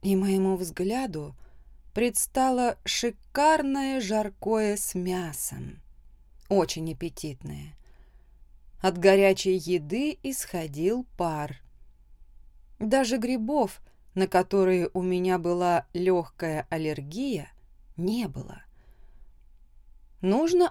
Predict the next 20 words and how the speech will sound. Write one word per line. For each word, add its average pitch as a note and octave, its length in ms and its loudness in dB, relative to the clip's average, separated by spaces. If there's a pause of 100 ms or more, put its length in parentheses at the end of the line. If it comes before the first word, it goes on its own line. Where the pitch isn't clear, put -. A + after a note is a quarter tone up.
отдать B3 560 -2
ему G#3+ 240 0
должное. F3 680 -6 (880)
Кем G3 300 4
бы E3+ 100 0
он E3+ 220 0
ни A3+ 160 -2
был, D4 260 -2 (540)
еда G#3 580 2
выглядела G3+ 920 -2 (340)
потрясающе. - 1300 -8 (1200)
Гораздо G3+ 540 6
аппетитнее F3 800 -2
того, F3 420 -2
что E3+ 480 -6
обычно F3+ 720 -6
готовили D3+ 800 -4 (340)
в D#3 100 -6
нашей E3+ 440 -2
столовой. D3+ 680 -6